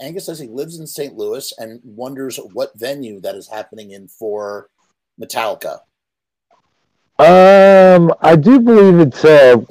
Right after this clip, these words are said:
Speaker 2: uh, down there where the Rams used to play at, at, uh, down there by the Arch. Um,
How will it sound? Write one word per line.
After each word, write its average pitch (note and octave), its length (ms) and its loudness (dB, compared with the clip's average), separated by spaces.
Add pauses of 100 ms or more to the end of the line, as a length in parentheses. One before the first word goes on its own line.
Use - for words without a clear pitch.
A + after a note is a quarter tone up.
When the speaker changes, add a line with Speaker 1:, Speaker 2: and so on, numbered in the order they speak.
(180)
Speaker 2:
uh, B2+ 320 4 (360)
down D#3+ 260 4
there D#3+ 120 4
where D3+ 140 4
the B2+ 100 2
Rams C#3 420 2
used G#2 200 -2
to A2+ 80 -6
play G2+ 440 4
at, F#2 360 2
at, G2+ 240 2
uh, F2+ 480 2 (2250)
down D3 200 4
there D#3 120 2
by C#3+ 140 4
the A#2 160 0
Arch. G#2+ 600 0
Um, F2+ 840 -2